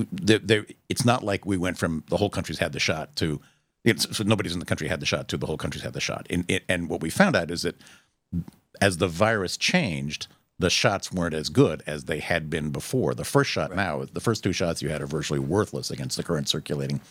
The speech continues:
Speaker 1: variant. But if you've had the, if you've had all the shots, all the boosters that have come along, you've got pretty good protect-, protection against the variant.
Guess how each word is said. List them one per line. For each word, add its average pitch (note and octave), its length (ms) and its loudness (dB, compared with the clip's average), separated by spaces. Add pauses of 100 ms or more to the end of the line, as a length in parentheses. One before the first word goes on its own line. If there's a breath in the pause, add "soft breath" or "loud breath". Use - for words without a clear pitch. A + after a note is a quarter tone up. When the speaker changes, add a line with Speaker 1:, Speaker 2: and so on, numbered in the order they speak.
(360 loud breath)
Speaker 1:
variant. D2+ 460 2
But D#2+ 80 -2
if D#2+ 100 -4
you've D#2+ 100 -4
had D2 240 -4 (440)
the, D2 240 0 (100)
if C#2+ 140 -4
you've E2+ 100 0
had F#2 160 4
all F#2+ 180 2
the E2+ 80 -2
shots, D2 300 -2
all D#2+ 140 -2
the D#2+ 40 0
boosters D2 300 -2
that - 100 -10
have - 60 -6
come D#2+ 140 0
along, F2+ 260 2
you've B2+ 140 -2
got - 140 0
pretty B2+ 180 2
good F2+ 160 -4
protect-, - 420 -4
protection - 380 -4
against C2+ 180 -8
the - 60 -8
variant. C2+ 240 -4